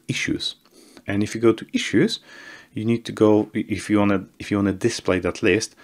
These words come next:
the best one is to do it all issues. All right, and you should see something like this. Maybe,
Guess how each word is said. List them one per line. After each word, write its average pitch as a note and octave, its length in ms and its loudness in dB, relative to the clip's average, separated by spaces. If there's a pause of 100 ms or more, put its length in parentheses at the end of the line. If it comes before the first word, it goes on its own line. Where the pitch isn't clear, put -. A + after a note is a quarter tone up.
(180)
the G2 80 -8
best A2+ 320 4
one F#2 160 0
is E2 140 -8
to F2+ 120 -8
do F2 200 -2
it F2 140 -2 (200)
all E2+ 340 0 (240)
issues. - 440 -8 (920)
All E2+ 80 -8
right, F#3 260 2 (400)
and G#2+ 140 0
you E3 80 0
should A3 200 2
see - 300 2 (140)
something E4 540 2
like A#2 180 2
this. - 240 -2 (240)
Maybe, D#3+ 420 4